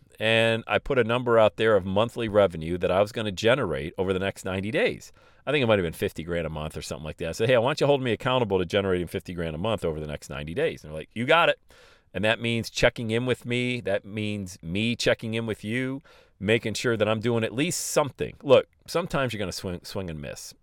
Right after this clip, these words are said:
Uh, spoiler alert, a lot of times you're gonna swing and miss. You're gonna work hard. You're gonna work smart. And a day or two goes by or a week, y-, y-, you're just not gonna see any results. And that's it. I mean, that's, that's how the game gets played,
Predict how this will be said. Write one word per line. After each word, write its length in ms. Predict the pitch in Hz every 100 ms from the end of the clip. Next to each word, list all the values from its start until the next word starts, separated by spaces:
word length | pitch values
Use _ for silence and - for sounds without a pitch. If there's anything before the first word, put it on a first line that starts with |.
| -
Uh, 320 | 80 80 76 -
spoiler 480 | - 139 151 143
alert, 320 | 131 127 127 -
a 60 | 101
lot 280 | 98 101 92
of 80 | -
times 460 | 64 57 57 - _ -
you're 160 | 98 113
gonna 140 | 104
swing 260 | - 98 90
and 120 | 80
miss. 200 | 57 -
You're 80 | 113
gonna 140 | 117
work 240 | 127 160
hard. 480 | - 127 127 131 131 - - _ _
You're 120 | -
gonna 120 | 104 92
work 240 | 113 -
smart. 500 | - 127 123 123 123 _ - _ _ _ -
And 540 | 110 107 107 104 104 _ 95
a 60 |
day 180 | 95 143
or 100 | 160
two 160 | - 147
goes 220 | 131 110
by 320 | 110 117 113
or 140 | 104
a 80 | 90
week, 280 | 92 120 123 -
y-, 140 | 127
y-, 120 | 135 127
you're 160 | 139
just 240 | 131 302 -
not 140 | 208
gonna 160 | 190 175
see 160 | -
any 100 | 170
results. 640 | 151 135 202 180 - - _ _ _
And 440 | 117 113 117 110 101 _
that's 260 | - - -
it. 220 | 165 - -
I 80 |
mean, 160 | 117 120
that's, 320 | 139 - - -
that's 180 | 123
how 100 | -
the 100 | 120
game 200 | 120 123
gets 160 | 110 107
played, 340 | - 175 -